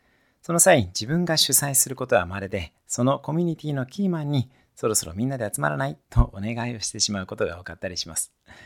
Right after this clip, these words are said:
ちょっとずるいのですが、そのキーマンと私の日程をまずは合わせてもらって、周りの仲間にも声をかけていきます。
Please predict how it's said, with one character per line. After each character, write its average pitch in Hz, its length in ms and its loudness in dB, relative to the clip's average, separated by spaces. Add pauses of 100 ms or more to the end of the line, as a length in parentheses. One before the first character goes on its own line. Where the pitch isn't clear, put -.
(280)
ち - 80 2
ょ 143 40 2
っ - 20 0
と 135 80 0
ず 120 120 0
る 135 120 2
い - 20 4
の 120 120 8
で 107 60 4
す 110 140 0
が、 107 180 4
そ 117 200 -4
の 120 120 0
キ 165 220 -4
ー 156 60 -2
マ 143 140 -4
ン 127 40 -8
と 127 180 6
私 98 320 2
の 95 120 -4
日 98 200 -4
程 113 220 4
を 98 60 4
ま 120 140 0
ず - 120 -4
は 90 140 -2
合 - 60 -8
わ 101 60 -6
せ - 120 -4
て 82 100 -16
も 82 100 -12
ら 87 100 -14
っ - 40 -18
て、 - 260 0 (320)
周 95 200 -2
り 92 80 -8
の 92 100 -6
仲 92 220 -8
間 147 80 -4
に 120 100 0
も 80 160 -6
声 131 160 -4
を 92 40 -6
か - 120 -16
け - 80 -20
て - 80 -20
い 73 60 -20
き - 100 -20
ま - 80 -18
す。 - 160 -2